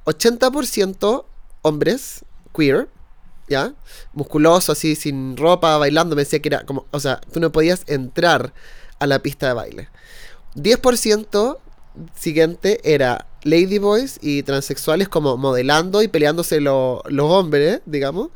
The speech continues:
Y un diez por ciento eran los amigos heteros que habían escuchado por,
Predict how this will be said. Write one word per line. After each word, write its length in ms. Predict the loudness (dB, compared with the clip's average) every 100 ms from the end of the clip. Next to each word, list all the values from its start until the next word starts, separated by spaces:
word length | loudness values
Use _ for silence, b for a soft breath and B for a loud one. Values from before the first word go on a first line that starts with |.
| B B B B B
Y 80 | 0
un 140 | 0 2
diez 180 | 2 4
por 200 | 4 4
ciento 460 | 4 2 2 0
eran 280 | 2 2 2
los 160 | 2 0
amigos 400 | 0 0 2 2
heteros 680 | 2 2 2 2 2 -2 -10 -20 -20 b b b
que 80 | 4
habían 240 | 6 6
escuchado 540 | 6 2 0 4 4 4
por, 180 | 4